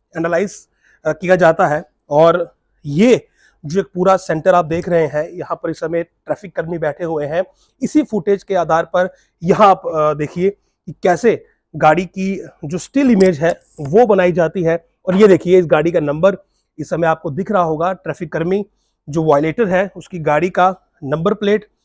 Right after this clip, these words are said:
जो है वो आइडेंटिफाई करता है और फिर ये नंबर प्लेट इस पैनल पर आती है और लाइव चालान जो है वो अब आपके सामने, ये देखिए चालान यहाँ पर जनरेट किया गया है और इस व्यक्ति को चालान भेज दिया गया है। यानी कि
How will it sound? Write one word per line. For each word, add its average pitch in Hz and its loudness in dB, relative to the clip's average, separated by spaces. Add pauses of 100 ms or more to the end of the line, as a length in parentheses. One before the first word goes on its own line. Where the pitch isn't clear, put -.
(280)
जो 151 -4
है 170 0
वो 175 -4
आइडेंटिफाई 175 -2
करता 185 -2
है 165 -4 (340)
और 156 -8
फिर 214 0
ये 196 2
नंबर 170 -2
प्लेट 190 -4
इस - -6 (140)
पैनल 180 -2
पर 185 -4
आती 160 -4
है 170 -4 (340)
और 160 2
लाइव 190 0 (260)
चालान 185 4
जो 175 -4
है 170 -4 (120)
वो 160 -4
अब 156 -4
आपके 156 -6
सामने, 160 -4
ये - -12
देखिए 156 -4 (880)
चालान 180 2
यहाँ 175 2
पर 185 0
जनरेट 165 -6
किया 190 0
गया 175 0
है 170 -4 (340)
और 160 0
इस 220 -8
व्यक्ति 160 -8
को 180 -4 (420)
चालान 170 6 (300)
भेज 165 -2
दिया 165 -2
गया 147 0
है। 135 -6
यानी 165 0
कि 233 0